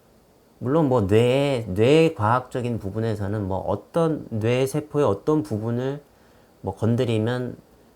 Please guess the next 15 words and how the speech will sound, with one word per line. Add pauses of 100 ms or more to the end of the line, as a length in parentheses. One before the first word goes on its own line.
(100)
뭐
의식이
꺼질
수도
있고
켜지기도
하고,
뭐
뇌세포의
어떤
부분이랑
의식이랑
연결돼
있다라는
거를